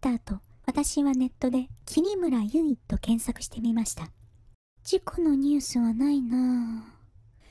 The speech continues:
その後、桐村結衣、事故、桐村真子などでも試しましたが、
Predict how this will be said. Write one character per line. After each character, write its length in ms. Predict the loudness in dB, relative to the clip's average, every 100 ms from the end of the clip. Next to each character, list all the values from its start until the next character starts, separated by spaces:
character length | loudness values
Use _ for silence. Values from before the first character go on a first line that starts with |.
| -20
そ 180 | -2 2
の 140 | 4
後、 180 | 4 0 -4 _ -20
桐 300 | -4 -2 0
村 220 | 2 2
結 100 | 2 2
衣、 220 | 2 0 -8 -20 -10
事 180 | -4 -2
故、 200 | -2 -6 -12 -20 -20 -20
桐 300 | -4 0 0
村 260 | 0 -2 0
真 140 | 0
子 200 | -2 -6 -10 -18 -20 -6
な 120 | 0 2
ど 100 | 2
で 80 |
も 120 | 2 0
試 260 | 0 0
し 100 | 2
ま 100 | 0
し 60 | 0
た 120 | -4
が、 180 | -8